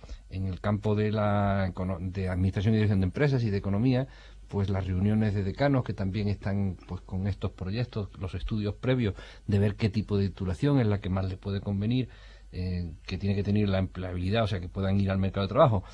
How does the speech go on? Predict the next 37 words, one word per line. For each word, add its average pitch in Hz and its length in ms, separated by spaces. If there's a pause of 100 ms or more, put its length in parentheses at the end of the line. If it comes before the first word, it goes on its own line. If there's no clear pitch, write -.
(180)
Y - 120
también 147 280
hay 156 140
un 123 180
poco - 240
una 107 160
idea 110 160
de 107 160
que, 98 420 (200)
pues, - 180
un 107 80
economista 104 840
de 95 500
empresa 101 520
o 92 200
general, 104 500 (380)
pues, 107 140
que - 100
debe 143 180
ser 135 240 (120)
con 110 180
una 123 140
cierta 113 300
similitud, 98 640
¿no? 113 180
En 92 220
un 107 120
país 101 300
y 92 60
en 95 80
otro, 113 240
que 90 80
no 101 120
debe 101 260
tener 101 160
una 104 100
formación 101 600